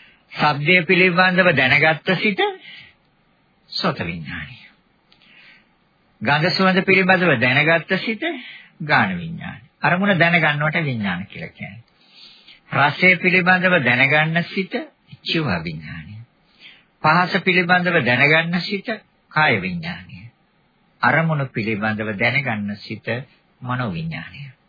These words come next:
තියෙනවද? තියෙනවා. විඥාන ස්කන්ධය. මේකේ තියෙන සැඟවුණු අර්ථයක්. මේ පහේම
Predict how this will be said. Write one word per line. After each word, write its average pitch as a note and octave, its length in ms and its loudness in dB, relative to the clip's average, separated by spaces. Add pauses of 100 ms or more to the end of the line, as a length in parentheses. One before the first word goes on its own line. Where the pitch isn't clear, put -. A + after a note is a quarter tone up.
(580)
තියෙනවද? C#3 320 -4 (800)
තියෙනවා. D2+ 300 -16 (840)
විඥාන F#3 380 2
ස්කන්ධය. G2+ 440 -2 (1200)
මේකේ C3 220 -4
තියෙන C3 220 -8
සැඟවුණු G#2 400 -6
අර්ථයක්. - 360 -12 (1300)
මේ D3 180 -2
පහේම F#3 380 4